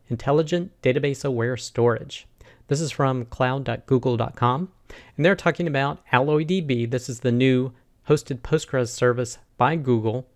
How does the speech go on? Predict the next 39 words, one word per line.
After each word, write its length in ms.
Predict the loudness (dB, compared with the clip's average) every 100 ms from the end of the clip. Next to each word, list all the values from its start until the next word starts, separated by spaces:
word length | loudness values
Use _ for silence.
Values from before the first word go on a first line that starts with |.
| _
that 140 | -4 2
they've 120 | 4
done 200 | 4 2
a 40 |
lot 240 | 0 0 -2
of 120 | -2
work, 500 | 0 0 0 -6 -18 -10
put 120 | 0 0
a 40 |
particular 560 | 2 0 4 4 4 0
emphasis 640 | -6 -2 -4 -2 -4 -2 0
on 260 | 0 0
is 360 | -4 0 0 0 -12 _ -2
the 280 | -2 -2 -2
aggregation 800 | 0 0 -2 0 0 0 -2 -4
of 180 | -8 -6
compute 460 | -6 -4 -6 -4
and 160 | -6 -4
storage. 480 | 0 0 0 -6 -8
Now, 100 | -2
they 120 | 2
use 200 | 4 4
this 240 | 2 4
word 300 | 6 6 6 0 -16 _
about 320 | 2 4 4 2
twelve 180 | 6
different 260 | 6 6 4
places 400 | 2 2 0 -4
in 120 | -8
the 60 | -8
bl-, 140 | -6 -4
in 160 | 0 2
this 120 | 0
blog 300 | 0 2 2
post. 280 | 2 0 -4 _ _ 0
I 80 | 2
would 160 | 2
call 220 | 2 2
it 100 | 2